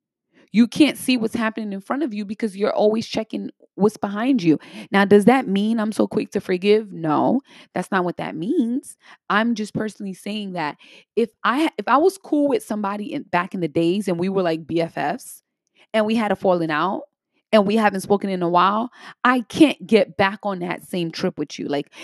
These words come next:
if we run into each other three, four months after, I can't get back into that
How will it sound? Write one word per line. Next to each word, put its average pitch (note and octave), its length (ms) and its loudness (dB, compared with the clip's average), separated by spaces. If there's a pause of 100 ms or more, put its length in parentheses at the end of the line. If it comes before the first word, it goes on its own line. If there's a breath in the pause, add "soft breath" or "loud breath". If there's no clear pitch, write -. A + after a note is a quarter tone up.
(100)
if G#3 140 4
we B3+ 80 2
run A#3+ 180 4
into A#3+ 220 0
each G#3 160 -4
other G#3+ 180 0
three, G#3 240 2
four G3 240 2
months F#3+ 320 -6
after, F#3 460 -4 (280 loud breath)
I G#3 180 2
can't A#3 340 -6
get - 200 -4
back F3+ 280 -2
into F#3+ 180 -6
that - 220 -6